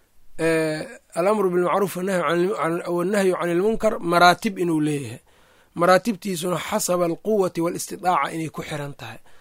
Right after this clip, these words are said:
Hadba quwada iyo, iyo, iyo awoodda qofka munkarka far-, eh, reebaya, macruufka faraayo,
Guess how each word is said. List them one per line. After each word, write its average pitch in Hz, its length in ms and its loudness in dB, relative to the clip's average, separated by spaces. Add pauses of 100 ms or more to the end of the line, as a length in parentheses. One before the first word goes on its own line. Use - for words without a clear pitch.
Hadba 175 340 -4
quwada 185 400 0
iyo, 165 200 -4 (160)
iyo, 165 280 -4
iyo 160 240 -4
awoodda 170 500 8 (420)
qofka - 420 -2
munkarka 185 480 -6
far-, 185 280 0
eh, 165 340 2
reebaya, 175 420 6
macruufka 170 500 -2
faraayo, 185 500 6